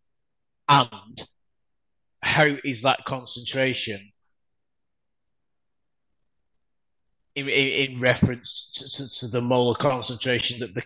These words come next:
carp is gonna be stimulated to some degree by? For, for what I've read from citric, it's got a hundredfold concentration gradient where it's, where it's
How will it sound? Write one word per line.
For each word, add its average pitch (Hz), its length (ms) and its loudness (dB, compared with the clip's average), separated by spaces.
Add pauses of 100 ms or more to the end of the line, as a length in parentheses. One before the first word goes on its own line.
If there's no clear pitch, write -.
carp 117 360 8
is 113 140 -2
gonna 117 200 -6
be 107 220 -6
stimulated 117 600 4
to - 300 -8
some 117 180 -8
degree 117 600 2 (120)
by? 110 420 8 (400)
For, 160 160 -2
for 180 100 6
what 190 200 12
I've 180 100 10
read 180 140 8
from 170 160 -4
citric, - 500 0
it's 123 220 -8
got 120 260 2 (1040)
a 143 160 0
hundredfold 135 880 0 (200)
concentration 135 800 0
gradient 110 460 4
where 110 200 2
it's, 107 200 -8
where 110 200 -2
it's 110 160 -6